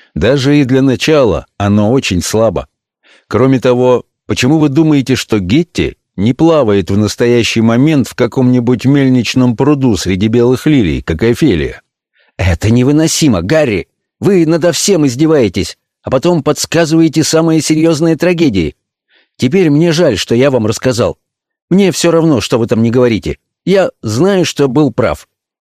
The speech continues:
Бедная Гетти! Когда я верхом проезжал мимо фермы сегодня утром, я видел в окне ее бледное, подобно жасмину, личико. Не будем больше говорить об этом. И не пытайтесь убедить меня, что первое доброе дело, которое я сделал за многие годы,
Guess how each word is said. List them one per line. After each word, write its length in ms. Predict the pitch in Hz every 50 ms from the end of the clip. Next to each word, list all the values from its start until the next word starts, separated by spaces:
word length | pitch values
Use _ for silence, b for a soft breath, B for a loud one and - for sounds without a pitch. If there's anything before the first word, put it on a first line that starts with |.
| _ -
Бедная 540 | 117 139 165 147 110 95 101 113 117 117
Гетти! 500 | 117 113 113 131 120 - - - 90 80 - _ _ _ _ _ _ _
Когда 280 | - 104 127 135 143
я 100 | 143 143
верхом 380 | 139 151 139 - - 165 156 139
проезжал 460 | 131 131 139 143 123 120 151 147 143
мимо 260 | 139 139 139 143 143
фермы 360 | 139 - 165 165 143 135 120
сегодня 400 | 104 - 127 123 123 113 117 131
утром, 400 | 143 143 131 - 110 92 82 73 - _ _ _ _ _
я 180 | - 151 160 151
видел 320 | 160 170 151 147 147 143
в 80 | 127 139
окне 420 | 139 - 151 165 165 156 139 131
ее 160 | 123 123 127
бледное, 580 | 117 104 123 151 175 165 120 110 110 107 98 92
подобно 460 | - 113 127 135 151 131 143 147 147
жасмину, 600 | 127 143 151 139 - - 160 160 151 135 127 123
личико. 480 | 135 151 151 - - 107 - 76 - - _ _ _ _ _ _ _ _ _ _
Не 120 | 170 185
будем 300 | 190 180 180 143 131 120
больше 280 | 113 156 160 135 - 127
говорить 320 | 110 123 131 139 131 -
об 120 | 117 92 90
этом. 260 | 90 - 78 73 80 - _ _ _
И 80 | 131
не 80 | 139 151
пытайтесь 560 | 123 151 - - 180 160 135 - 117 - -
убедить 400 | 135 117 131 135 143 175 135 -
меня, 240 | 127 127 131 127 117
что 200 | - - - 131
первое 400 | - 165 165 147 135 127 120 120
доброе 360 | 113 143 120 120 131 139 147
дело, 300 | 139 160 160 139 117 101
которое 360 | 110 123 - 127 120 117 117
я 160 | 120 127 120
сделал 520 | 120 113 107 123 147 139 117 107 98 92 82
за 160 | 78 113 131
многие 400 | 147 165 175 165 143 143 151 156
годы, 400 | 143 135 147 127 95 87 82 -